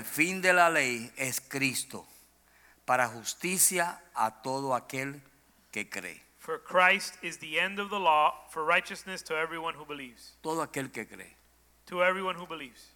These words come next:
Speaker 2: La fe
Speaker 1: Faith
Speaker 2: y la gracia
Speaker 1: and, and grace
Speaker 2: van juntas.
Speaker 1: go together.
Speaker 2: Para creer
Speaker 1: To believe
Speaker 2: que Dios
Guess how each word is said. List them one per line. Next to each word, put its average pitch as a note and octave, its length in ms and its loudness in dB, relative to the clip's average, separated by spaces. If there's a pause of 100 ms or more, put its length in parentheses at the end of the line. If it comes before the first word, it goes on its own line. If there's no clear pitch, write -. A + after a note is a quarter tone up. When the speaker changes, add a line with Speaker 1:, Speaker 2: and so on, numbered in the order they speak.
Speaker 2:
La G#2+ 240 4
fe F#3 880 2 (400)
Speaker 1:
Faith G3 320 0 (260)
Speaker 2:
y A2 100 -10
la G2+ 160 0
gracia F3 560 4
Speaker 1:
and, D3+ 520 -10
and D3 200 -6 (260)
grace F#3 480 -4
Speaker 2:
van A#2 240 0
juntas. A#2 400 -12 (140)
Speaker 1:
go F3+ 220 8
together. D#3+ 520 -2
Speaker 2:
Para A2 260 2
creer D#3 680 4 (120)
Speaker 1:
To F#3+ 120 -12
believe A3 640 0
Speaker 2:
que G#2+ 140 -2
Dios C3+ 380 -2